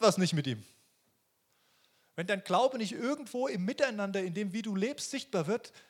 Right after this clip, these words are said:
dann ist was nicht in Ordnung. Ja, plakativ, Luther hat geschrieben, Glaube ohne Werke ist tot. Das kann man missverstehen. Es geht nicht um eine Werksgerechtigkeit. Dein Glaube lebt nicht davon, was du für Werke tust.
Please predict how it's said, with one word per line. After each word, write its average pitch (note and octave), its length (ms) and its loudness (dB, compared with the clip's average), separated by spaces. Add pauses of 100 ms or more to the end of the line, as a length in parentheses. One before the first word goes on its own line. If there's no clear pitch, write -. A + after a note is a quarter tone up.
(100)
dann F#3+ 140 -4
ist A3 220 -2
was A3 140 -6
nicht A#3 160 -4
in A#3+ 100 -4
Ordnung. E3+ 340 -2 (1800)
Ja, E3 220 -6 (240)
plakativ, D#3+ 460 0
Luther F#3+ 180 4
hat - 100 0
geschrieben, D#3+ 260 -6
Glaube F#3 340 4
ohne D#3+ 200 4
Werke F3 280 2
ist D#3+ 160 -4
tot. D3 260 0 (1700)
Das - 260 -14 (520)
kann E3 140 0
man F#3 160 6
missverstehen. C#3+ 560 2 (220)
Es - 100 -20
geht F#3 180 -2
nicht F#3+ 100 -2
um F#3+ 60 0
eine E3 120 0
Werksgerechtigkeit. B2+ 920 -2 (200)
Dein C3 160 -6
Glaube F3+ 280 6
lebt G3 220 0
nicht F#3+ 140 -4
davon, F3+ 300 2
was E3+ 120 2
du F#3+ 80 -2
für D#3 160 0
Werke G#3 240 2
tust. A#2+ 380 -10